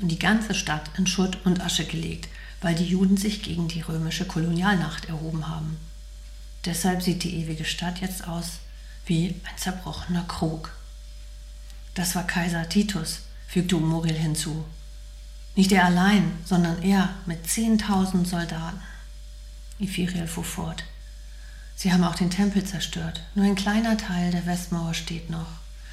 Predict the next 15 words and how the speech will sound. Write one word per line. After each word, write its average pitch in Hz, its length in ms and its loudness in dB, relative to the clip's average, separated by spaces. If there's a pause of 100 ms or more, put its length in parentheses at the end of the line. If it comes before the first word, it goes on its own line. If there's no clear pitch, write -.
(140)
Später 196 600 2
wird 190 160 4
dieser 185 240 4
Restteil 180 520 2
den 175 160 2
Namen 170 260 -2
Klagemauer 160 640 0
erhalten. 160 580 -4 (720)
Doch - 140 -2
von 165 340 2
nun 202 260 8
an 226 300 0 (220)
leben 185 280 4
die 185 100 4
Juden 175 520 4